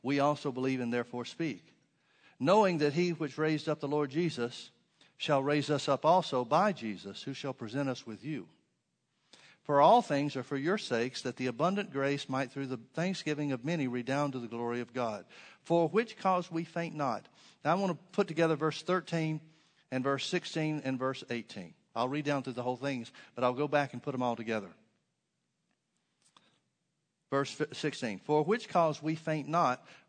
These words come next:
but though our outward man perish, yet the inward man is renewed day by day. For our light affliction," that means whatever problem you're in the middle of, "our light affliction," this earthly life, "which is but for a moment,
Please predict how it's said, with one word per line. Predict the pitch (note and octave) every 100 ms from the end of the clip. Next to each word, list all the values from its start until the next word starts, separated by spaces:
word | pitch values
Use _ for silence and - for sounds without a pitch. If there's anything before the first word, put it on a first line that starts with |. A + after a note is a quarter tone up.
| _
but | C#3+ C3
though | C#3+ A3
our | G3 D#3+
outward | F#3 G3+ E3 D#3+
man | D#3+ D#3
perish, | - A#3 D#3+ C#3 - - _
yet | C#3 F#3 F3+
the | D#3+
inward | G#3 G#3 D3
man | D3+ D#3+
is | C#3+ B2+
renewed | C#3 C#3+ G3+ G#3+ D#3 D#3
day | D3+ E3
by | D#3+ E3 E3
day. | G3+ F3 A2 G#2 - - -
For | - E3
our | E3 A#3
light | G3 F#3 G3+
affliction," | F#3+ - G#3+ - A#2+ F2 -
that | C3+
means | D3 C#3
whatever | D3 E3 E3+
problem | - E3 E3 E3
you're | D#3+ E3+
in | F3
the |
middle | F3+ C#3+
of, | A2 A2 C3 _ _ _ _ _ _ -
"our | C3+ E3+ G#3+
light | F3+ F#3
affliction," | F#3+ - F#3+ C3
this | A#2+ D3+
earthly | D#3 E3+ F3 F3+
life, | E3 A#2 D3 - _ _ _ _ _ _ _ _
"which | F#3 F#3
is | E3
but | C3+ G3+ -
for | F#3
a | F3+
moment, | G#3+ G3+ C#3